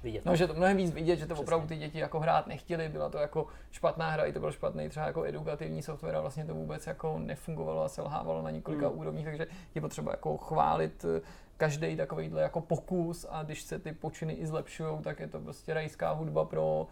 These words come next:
Speaker 2: moje uši, protože jestli jsou prostředek nějaký jako, nebo hry, nějaký prostředek, kterým lidi teďka komunikujou, nebo prostě mladí lidi jsou ochotní komunikovat a nasávat jim ty informace, tak než se nad tím pohoršovat a říkat jim, ty hajzle, jdi si přečíst prostě knížku a neseď furt do toho počítače,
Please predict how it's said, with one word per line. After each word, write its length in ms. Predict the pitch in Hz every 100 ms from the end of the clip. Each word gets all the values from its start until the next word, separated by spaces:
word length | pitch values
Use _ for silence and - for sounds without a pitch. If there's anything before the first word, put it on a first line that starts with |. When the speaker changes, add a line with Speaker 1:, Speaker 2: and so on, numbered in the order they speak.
| - - -
Speaker 2:
moje 220 | 165 160
uši, 360 | 160 - - 156
protože 360 | - 151 143
jestli 260 | 151 147 147
jsou 160 | 156
prostředek 460 | 151 151 - 147 143
nějaký 320 | 147 151 156
jako, 500 | 156 - 156 151 156 - -
nebo 100 | 160
hry, 220 | 170 185 214
nějaký 260 | 151 151
prostředek, 540 | 156 147 - 160 156 -
kterým 460 | - 151 156 151 156
lidi 220 | 147 151
teďka 220 | 151 156
komunikujou, 600 | 147 160 180 175 170 160
nebo 200 | 156 156
prostě 400 | - 156 - 156
mladí 320 | 156 151 156
lidi 200 | 160 151
jsou 140 | 151 160
ochotní 440 | 156 - 156 160
komunikovat 680 | 160 160 156 156 160 156 151
a 140 | 160 - - -
nasávat 520 | 160 151 - 156 156 160
jim 140 | 160
ty 80 | 165
informace, 640 | 170 156 170 156 151 - 160
tak 240 | 160 - 156
než 240 | 151 - -
se 100 | 156
nad 160 | 147
tím 180 | - 160
pohoršovat 640 | 156 147 147 - 156 156 156 - - -
a 240 | 156 151
říkat 340 | 143 151 151 156
jim, 240 | 156 151
ty 100 | 151
hajzle, 340 | 139 156 151 160
jdi 100 | 147
si 120 | 165
přečíst 380 | - 151 165 -
prostě 300 | 165 - 160
knížku 360 | 160 147 - 160
a 40 |
neseď 220 | 151 165
furt 180 | - 160
do 60 | 156
toho 140 | 170
počítače, 580 | 175 - 170 156 - 160